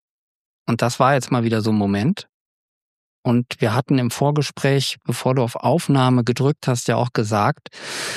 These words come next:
dass wir Familienväter sind, dass wir eine gewisse Verantwortung haben, dass wir für Dinge zu sorgen haben, ähm, sowohl im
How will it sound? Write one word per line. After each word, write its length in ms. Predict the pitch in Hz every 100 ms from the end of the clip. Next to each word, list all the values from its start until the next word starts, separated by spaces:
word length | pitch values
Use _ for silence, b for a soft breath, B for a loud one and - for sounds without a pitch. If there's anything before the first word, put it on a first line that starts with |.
| B B _
dass 220 | 117 113
wir 80 | 135
Familienväter 1000 | - 117 113 120 143 139 - 147 151 151
sind, 480 | 139 151 175 - 117
dass 200 | 113 -
wir 60 | 120
eine 100 | 120
gewisse 320 | 120 123 117
Verantwortung 760 | 120 104 113 - 135 160 143
haben, 460 | 135 139 143 160 156
dass 240 | 123 -
wir 320 | 107 107 101
für 160 | 104 117
Dinge 280 | 113 117 107
zu 200 | - 107
sorgen 560 | 101 92 98 123 127
haben, 440 | 139 135 143 185 202 B B B B B -
ähm, 240 | 117 120
sowohl 640 | 113 104 101 113 127 127 135
im 640 | 139 113 107 104 107 -